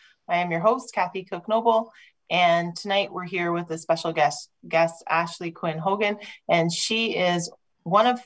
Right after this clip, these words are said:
the, the experts on youth investing that is gonna be helping other, uh, young people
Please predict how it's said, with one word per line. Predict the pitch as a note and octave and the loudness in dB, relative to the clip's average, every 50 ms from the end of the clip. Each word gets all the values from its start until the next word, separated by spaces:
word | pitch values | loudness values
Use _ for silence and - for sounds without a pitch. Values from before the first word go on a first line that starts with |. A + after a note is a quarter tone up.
| A3 | -4
the, | G3 F#3 F3+ F3+ E3+ E3+ - - - - _ _ _ _ _ _ _ _ _ _ _ - | 2 4 6 6 8 6 4 2 -2 -10 _ _ _ _ _ _ _ _ _ _ _ -10
the | F#3 - - - | -10 -6 -2 -2
experts | A3+ A3+ - - - B3 B3 A#3 - | -2 -2 -4 -6 -4 -4 -2 2 4
on | A3+ G#3 G3 G3 G3 F3+ - | 4 4 4 2 -2 -4 -8
youth | - E3+ F3 G#3 G#3 - | -10 -10 -10 -10 -6 -6
investing | G#3 F#3+ E3 D#3+ D#3+ D#3+ - - D3+ C3 C#3+ - - - | -4 0 0 0 0 0 -2 -8 -8 -8 -10 -8 -2 2
that | D3+ D3 D3 - - | 4 4 4 4 2
is | D#3+ E3 | -2 -6
gonna | - F3+ E3+ E3+ E3+ | -4 -4 -4 -4 -2
be | E3+ F3+ E3 E3 | -2 0 0 2
helping | E3 E3+ E3+ E3+ - F#3 F3 E3+ | 4 4 2 2 2 0 2 2
other, | E3 E3 E3 E3 - - D#3+ D#3 - _ _ - - - - | 2 4 2 2 2 0 0 -2 -4 _ _ -20 -20 -6 -2
uh, | E3+ D#3+ D#3+ D#3+ D#3+ D#3 D#3 - | 0 2 2 2 0 0 0 2
young | E3 E3+ F3+ | 0 2 0
people | E3+ E3+ F#3 E3+ - F3+ E3+ E3+ G#3+ - | 0 -2 -4 0 4 6 6 6 4 2